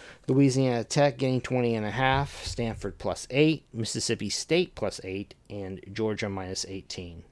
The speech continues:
So last up, let's talk a little bit about the Sooners this week. Traveling to Manhattan, Kansas to take on Kansas State, the Wildcats who have beaten Oklahoma the last two years.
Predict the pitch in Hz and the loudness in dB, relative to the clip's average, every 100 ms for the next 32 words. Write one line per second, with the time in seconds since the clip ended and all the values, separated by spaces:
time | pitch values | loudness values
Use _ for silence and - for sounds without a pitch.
0 | _ _ _ _ _ _ _ - - - | _ _ _ _ _ _ _ -20 -18 -18
1 | - - 151 143 139 143 - 147 127 131 | -12 4 8 8 8 4 4 4 4 2
2 | - 131 127 123 120 120 117 110 - - | 4 4 4 2 4 4 6 4 0 -2
3 | 120 120 107 104 98 - 95 85 - - | 0 0 -2 -2 -4 -2 -4 -6 -12 0
4 | 123 123 120 113 - - 135 139 123 110 | 6 6 6 0 -2 0 2 4 2 4
5 | 120 120 101 95 - 117 110 107 - - | 6 6 4 -8 -4 -2 -2 -4 -6 -6
6 | 110 107 104 101 - 107 107 - - 110 | -2 -2 -2 -6 -6 -6 -4 -4 -2 -2
7 | 101 - 95 113 120 - 104 98 - 98 | -2 -4 0 4 4 4 -2 -2 -4 -6
8 | 95 _ 147 156 107 95 87 - - - | -6 _ 0 0 -2 -8 -8 -14 -20 -16
9 | - 110 113 110 104 98 98 104 - - | -6 -2 0 0 0 0 2 0 -2 -4
10 | 98 95 95 95 90 - | -4 -4 -2 -2 -4 -8